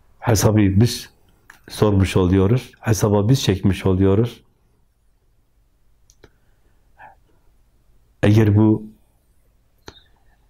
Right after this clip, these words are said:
hayır için değilse, kul kazansın diye değilse,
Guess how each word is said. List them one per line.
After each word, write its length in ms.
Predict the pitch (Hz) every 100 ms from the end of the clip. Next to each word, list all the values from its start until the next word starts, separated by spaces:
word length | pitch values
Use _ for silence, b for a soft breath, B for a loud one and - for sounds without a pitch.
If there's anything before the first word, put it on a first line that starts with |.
| _ _ -
hayır 360 | - 120 110
için 360 | 101 - 107 98
değilse, 600 | 104 82 76 - 69 - _ _ _ _ _ _ _ _ _ _ _ _
kul 160 | 127 113
kazansın 720 | - 104 101 107 98 110 95
diye 240 | 98 101
değilse, 580 | 101 95 76 69 - -